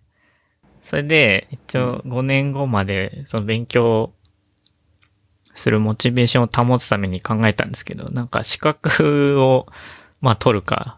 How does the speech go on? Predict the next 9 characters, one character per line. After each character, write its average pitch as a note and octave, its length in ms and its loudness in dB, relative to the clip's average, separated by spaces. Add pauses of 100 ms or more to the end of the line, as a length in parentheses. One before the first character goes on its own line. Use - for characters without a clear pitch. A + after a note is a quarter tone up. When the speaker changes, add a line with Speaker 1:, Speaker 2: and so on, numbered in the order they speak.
(160)
Speaker 1:
と - 180 -2 (580)
思 G2 220 2
い F2+ 40 0
ま F2+ 160 -4
し - 140 -12
て。 - 260 -10 (340)
Speaker 2:
お。 B2+ 180 2 (560)
Speaker 1:
そ A2+ 200 0
の、 G2+ 460 2